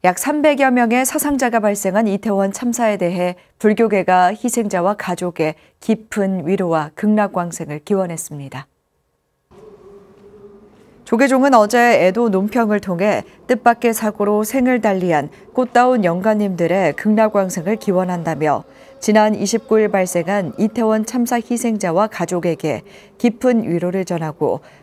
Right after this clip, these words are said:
부상자의 조속한 쾌유를 염원했습니다.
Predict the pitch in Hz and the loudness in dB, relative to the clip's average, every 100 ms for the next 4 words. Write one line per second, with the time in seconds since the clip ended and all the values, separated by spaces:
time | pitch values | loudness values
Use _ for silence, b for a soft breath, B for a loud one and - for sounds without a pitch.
0 | B 254 233 220 214 202 233 233 220 247 | B 0 2 2 4 2 2 0 0 -2
1 | 247 233 220 202 165 190 220 165 160 175 | -2 -2 -2 -4 -2 -2 0 -2 -2 -4
2 | 165 - 156 139 143 120 | -6 -6 -8 -6 -2 -2